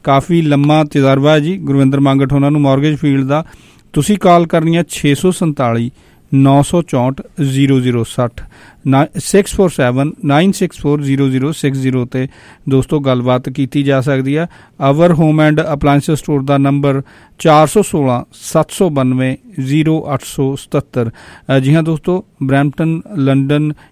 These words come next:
ਈਟੋਬੀਕੋ ਅਤੇ ਸਟੋਨੀ ਕ੍ਰੀਕ ਦੇ ਵਿੱਚ ਇਹਨਾਂ ਦੇ ਜਿਹੜੇ ਸਟੋਰ ਨੇ, ਤੁਸੀਂ ਲਗਭਗ ਸੱਤਰ ਫੀਸਦੀ ਤੱਕ ਆਪਣੇ ਡਾਲਰਸ ਦੀ ਬਚਤ ਕਰ ਸਕਦੇ ਹੋ।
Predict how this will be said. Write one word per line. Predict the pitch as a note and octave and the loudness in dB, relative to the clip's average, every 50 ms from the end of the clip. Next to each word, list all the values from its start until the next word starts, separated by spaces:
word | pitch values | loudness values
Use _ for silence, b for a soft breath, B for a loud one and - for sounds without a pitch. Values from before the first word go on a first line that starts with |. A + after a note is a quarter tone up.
| b G#3+ | b -6
ਈਟੋਬੀਕੋ | D3+ D3 C3+ F3 D#3+ D#3 D#3 C#3+ - - D3+ D3 D3 D#3 D#3+ D3+ | -4 0 0 0 0 0 -2 -4 -2 0 0 0 0 0 -4 -8
ਅਤੇ | B2+ - D3+ C#3+ | -4 -2 -2 -2
ਸਟੋਨੀ | C3+ - - C#3+ C#3 C#3 C3 | -2 0 0 2 2 2 0
ਕ੍ਰੀਕ | - C3+ C3+ C3 C3 | 0 0 0 0 0
ਦੇ | C3 C#3 | 0 0
ਵਿੱਚ | C3+ C3 C3+ C3 - C3+ | 0 0 -2 -2 -2 -2
ਇਹਨਾਂ | B2+ B2+ C3 | -2 -2 -2
ਦੇ | B2+ C3 C3 B2+ B2+ | -2 -2 -2 -2 -2
ਜਿਹੜੇ | C3+ C3+ B2 B2+ B2+ C#3 | -4 -4 -4 -2 -2 -2
ਸਟੋਰ | C3+ - - C3+ B2+ B2+ | -2 -2 -2 -2 -2 0
ਨੇ, | C#3+ E3 | -2 -4
ਤੁਸੀਂ | D#3+ - C#3 D#3 D#3+ D3+ C#3+ b b b b b b C3 | -4 -6 -4 -2 -2 -2 -2 b b b b b b 0
ਲਗਭਗ | C#3 C#3+ D3+ D3 - - E3+ E3 | 2 2 2 0 0 0 0 0
ਸੱਤਰ | C#3+ - - - F#3+ F#3 - - F#3+ F3 | -2 -4 -2 -2 -2 -2 0 -2 -2 0
ਫੀਸਦੀ | C#3+ F#3 F3+ E3 - D#3 C#3 C3+ C3 | 0 -2 -4 -2 -4 -2 -2 -2 -4
ਤੱਕ | B2+ - B2+ A#2+ - - - | -4 -4 -6 -6 -6 -6 -6
ਆਪਣੇ | C3 B2+ B2+ B2 C3 C3 C3 | -4 -4 -4 -2 -2 -2 0
ਡਾਲਰਸ | B2+ B2+ B2+ C3 C3+ C3+ B2 | 0 0 0 0 0 0 -2
ਦੀ | C#3 C#3+ | -2 -2
ਬਚਤ | C3+ C#3 C3 - D3+ C3+ | -2 -2 -2 -4 -6 -6
ਕਰ | - - C#3+ C#3 | -4 -2 -2 -2
ਸਕਦੇ | - D#3 D3 C#3+ C#3+ D#3 | 0 -2 -4 -2 -2 -4
ਹੋ। | E3 E3 | -4 -4